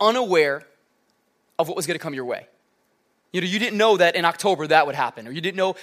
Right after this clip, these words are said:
that by January, by Christmas time, around that area, that, that this would happen, and you would, you would make these decisions. And so we didn't know that. And so now a year later, we can look back on our year, and we could see all the,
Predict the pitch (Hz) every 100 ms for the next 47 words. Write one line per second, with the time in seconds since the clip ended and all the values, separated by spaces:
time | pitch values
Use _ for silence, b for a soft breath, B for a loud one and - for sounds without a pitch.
0 | B 180 180 185 165 196 190 185 170 156
1 | - 214 - 175 - 170 156 151 170 170
2 | 165 170 151 127 B - 165 135 220 180
3 | 170 165 156 147 165 170 139 - 180 135
4 | - 180 202 214 185 165 - 170 139 139
5 | 160 139 214 185 220 214 185 208 208 120
6 | 101 _ _ b b b 185 220 202 220
7 | 233 196 208 240 226 202 170 208 185 175
8 | 202 226 - 185 185 - 190 180 170 180
9 | 160 165 190 - 214 180 175 156